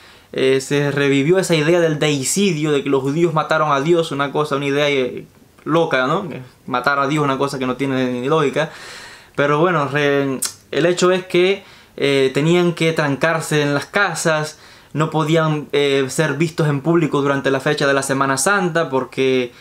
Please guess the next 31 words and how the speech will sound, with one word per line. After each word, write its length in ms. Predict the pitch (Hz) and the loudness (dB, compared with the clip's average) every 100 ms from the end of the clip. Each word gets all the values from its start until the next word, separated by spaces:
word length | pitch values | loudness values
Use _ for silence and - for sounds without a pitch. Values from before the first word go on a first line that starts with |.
| - - | -20 -4
para 220 | 131 131 | -2 0
que 540 | 127 127 127 123 135 | -2 0 -2 -2 -4
la 160 | - - | -4 -2
fecha 300 | 165 160 143 | 0 0 -2
en 60 | 131 | -2
que 80 | |
mu-, 220 | 131 131 123 | 0 0 0
de 400 | 123 110 127 127 | -2 -6 -4 -2
la 80 | |
muerte 300 | 135 151 147 | 0 -2 0
de 80 | 131 | -2
Jesús, 420 | 135 131 190 185 | -4 0 2 4
etcétera. 480 | 147 175 175 180 180 - - - - - - - - | 2 0 2 0 -2 -10 -20 -20 -20 -20 -20 -20 -8
Por 140 | - 185 | -2 0
tanto, 420 | 254 233 233 175 | 0 2 2 2
la 160 | 165 160 | 0 -2
situación 560 | - 175 165 226 247 | -2 0 2 2 2
se 120 | 233 | 0
fue 180 | - 208 | 0 2
recrudeciendo, 800 | 196 175 160 156 156 214 202 180 | 2 0 0 -2 0 0 2 2
fue 140 | 160 165 | 2 2
complicándose. 920 | 165 156 147 202 190 170 160 175 170 - - - - - - | 0 0 0 2 4 2 2 0 0 -12 -20 -20 -18 -14 0
Eh, 840 | 139 143 147 147 147 147 139 120 - - - - - - - - - - | 2 4 2 2 2 2 -2 -4 -10 -20 -20 -20 -20 -20 -20 -20 -20 -8
ya 180 | 160 151 | -2 0
mencioné 460 | 165 156 147 156 156 | 2 2 0 2 2
de 140 | 147 | 0
que 100 | 147 | -2
incluso 300 | 139 165 156 | 0 0 0
en 60 | 139 | 0
los 80 | 139 | 0
reyos, 280 | 147 151 | 2 0